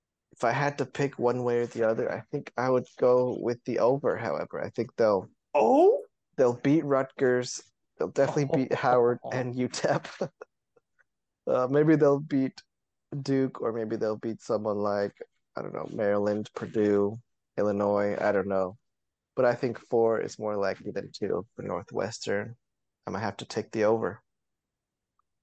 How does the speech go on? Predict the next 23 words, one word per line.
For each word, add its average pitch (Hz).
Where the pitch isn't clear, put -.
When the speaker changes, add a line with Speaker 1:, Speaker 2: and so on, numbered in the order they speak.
Speaker 2:
Interesting, 180
Daniel. 143
Interesting. 151
Uh, 160
I'm 247
going 196
with 143
the 135
under 143
here, 110
and 139
here's 190
why. 123
I 135
see 165
two 233
for 190
sure 170
wins, 123
U 165
tep 170
and 135
Howard. 117